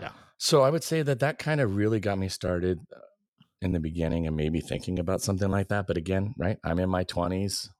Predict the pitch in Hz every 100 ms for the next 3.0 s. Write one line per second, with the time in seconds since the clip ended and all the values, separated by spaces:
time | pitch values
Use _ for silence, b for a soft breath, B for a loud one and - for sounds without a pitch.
0 | - - 87 78 78 151 262 - _ _
1 | - - 76 90 - _ _ 175 175 110
2 | 95 76 - 87 90 90 95 - 85 78